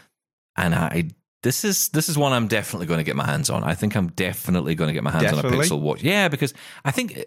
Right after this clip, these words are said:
Speaker 1: uh, I'm, I'm right in saying that's the rounded face, isn't it? It's got a round face rather than the square that you get with the Apple Watch.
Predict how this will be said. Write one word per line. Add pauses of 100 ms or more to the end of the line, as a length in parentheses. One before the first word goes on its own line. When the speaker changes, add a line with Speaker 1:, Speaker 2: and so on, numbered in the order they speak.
Speaker 1:
uh,
I'm,
I'm
right
in
saying
that's
the
rounded
face,
isn't
it?
It's
got
a
round
face
rather
than
the
square
that
you
get
with
the
Apple
Watch.